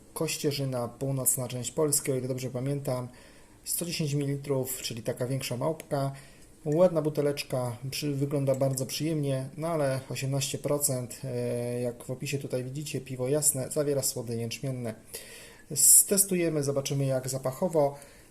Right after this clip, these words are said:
Dzisiaj mam przygotowane inne szkło niż kufel, jest to szklanka do whisky. Otwieramy. Pierwszy niuch.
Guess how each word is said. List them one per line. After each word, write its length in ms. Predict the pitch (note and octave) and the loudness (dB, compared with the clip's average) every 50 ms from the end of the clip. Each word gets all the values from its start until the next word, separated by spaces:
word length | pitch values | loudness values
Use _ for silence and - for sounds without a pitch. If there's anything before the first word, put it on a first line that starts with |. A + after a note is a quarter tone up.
| - - | -14 -8
Dzisiaj 300 | - - - D#3 C#3+ C#3 | -6 -2 2 4 4 4
mam 200 | C#3 D3 D3 C#3+ | 4 4 4 2
przygotowane 800 | C#3+ - D3+ C#3 D3 C#3+ C#3 C#3+ C3+ C#3 C#3 C#3 C3+ B2+ A#2+ A2+ - | 0 -2 -2 0 0 0 0 0 0 0 0 0 0 -2 -4 -4 -4
inne 300 | - D3 C#3 C3+ C3 C3 | -4 -2 -2 -2 -2 -2
szkło 480 | C3 - - - - G3 F3+ E3+ D#3+ D3 | -4 -4 -6 -6 -4 -2 0 0 0 0
niż 220 | C#3 C3 B2+ - | 0 -2 -4 -6
kufel, 640 | - - G#3+ G3 G3 - F3 D#3 C#3 C3 B2+ B2 C3 | -6 -6 -4 -2 2 4 4 6 6 4 2 0 -2
jest 180 | B2+ - - | -2 -4 -4
to 60 | - B2 | -4 -6
szklanka 360 | - - D3+ C#3 B2+ C3 A#2+ | -4 -4 -2 -2 -2 -2 0
do 100 | A#2+ B2 | 0 0
whisky. 540 | D3 F#3 F#3 - - - D#3 C#3+ C#3+ C#3+ C#3+ - - - - - - - - - - - - - - - - - - - - - - - - - - | 2 4 4 2 2 2 2 2 2 0 0 -2 -2 0 2 4 4 4 2 0 -4 -6 -10 -12 -12 -12 -14 -16 -20 -20 -20 -20 -20 -20 -14 -6 -4
Otwieramy. 840 | C#3+ C#3+ C3+ - - D3 C#3+ D3 D3 C#3+ C#3+ C#3 C3 C3 C3 B2+ - - - - - - - - - - - - - - - - - - - - - - - - - - - - - - - - - - - - - - F#3+ F#3+ - - - | -2 0 2 4 4 4 4 4 4 0 0 0 0 -2 -2 -4 -6 -8 -14 -16 -16 -20 -20 -20 -20 -20 -20 -20 -20 -20 -20 -20 -20 -20 -20 -20 -20 -20 -20 -20 -20 -20 -20 -20 -20 -20 -20 -20 -20 -20 -20 -20 -18 -16 -16 -16 -16 -14 -4
Pierwszy 360 | - D3 C#3+ C#3+ - C#3 C3 | 0 0 0 2 0 0 0
niuch. 360 | C#3+ E3+ F3+ E3+ - - - | 0 0 -2 -2 -4 -6 -12